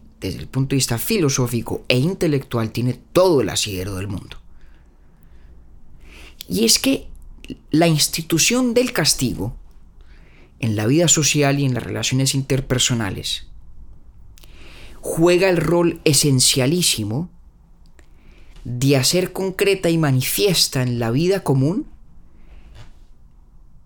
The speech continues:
la realidad de las fronteras morales que nosotros nos trazamos. ¿Sí?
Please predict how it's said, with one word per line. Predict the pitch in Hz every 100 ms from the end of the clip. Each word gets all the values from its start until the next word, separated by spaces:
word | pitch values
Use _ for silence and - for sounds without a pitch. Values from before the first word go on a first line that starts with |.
| - - -
la | 143 139
realidad | 147 170 156 143 143 190 202
de | 190
las | 180 -
fronteras | - 135 127 160 170 160 135
morales | 135 127 139 147 139
que | - 131
nosotros | 123 - 117 127 120
nos | 120 107
trazamos. | - 104 - 92 - - - - - - - - - - - - - - - - - - - - - - - - - - - - - - - - - - - - - - - - -
¿Sí? | - -